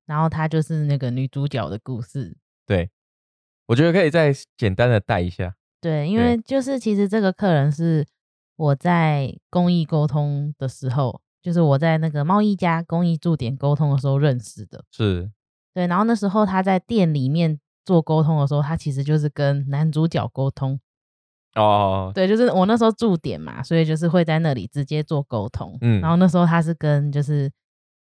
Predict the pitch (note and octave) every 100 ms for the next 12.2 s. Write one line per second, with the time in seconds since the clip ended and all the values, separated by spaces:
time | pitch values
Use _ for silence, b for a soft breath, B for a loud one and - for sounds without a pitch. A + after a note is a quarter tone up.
0 | _ - C#3 B2+ C3+ C3+ - C#3+ D#3 D3+
1 | C#3+ C3 C3+ C#3 C3 G2 - A2+ A2 -
2 | G2+ C3 - - G#2+ F2+ - _ - D3+
3 | G#2+ G2+ - A#2 A#2+ A2 F2 F#2+ C2+ -
4 | D3+ F3+ G3+ G3+ G3+ G3+ A#3 G#3 A3 A3
5 | G#3+ E3+ E3 F3+ D3 - D3+ - - G1+
6 | - F#2+ - - - C#3 - A2+ _ _
7 | - A3 G3 G3+ B3+ B3+ _ _ _ -
8 | D4 D4 C#4 B3 - B3+ A3 G#3+ G#3+ G3+
9 | F#3 F3 F#3 F#3 F3+ D3+ D3 E3+ E3 D#3
10 | - E3+ D#3+ D3+ D3 D3 D3 D3+ D3+ F3+
11 | F#3 F3+ E3 C#3+ A2+ F3+ F3+ E3+ D3+ E2
12 | D2+